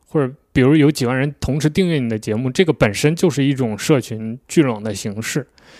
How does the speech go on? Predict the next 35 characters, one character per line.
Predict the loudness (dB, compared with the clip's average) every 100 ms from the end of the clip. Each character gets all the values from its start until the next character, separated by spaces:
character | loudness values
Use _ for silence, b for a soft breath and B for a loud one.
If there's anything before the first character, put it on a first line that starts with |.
| b b b
就 | 0 2
你 | 2
是 | -2 -2
不 | -2
是 | 0
真 | 2 2
的 | 2
还 | -2 0
要 | 2 4
用 | 2 0
一 | -2
个 | -2 0
微 | 0
信 | 0 -4
群 | -4 -6 -4 0
类 | 0
似 | 0
这 | -2
样 | 0 0
的 | -2
东 | -2 -2
西 | -4
去 | -4
体 | -6 -6
现 | -4 -4
它， | -4
我 | -6
觉 | -4 -4
得 | -4
是 | -6
需 | -6 -4
要 | -4
思 | -2
考 | -4 -4
的。 | -12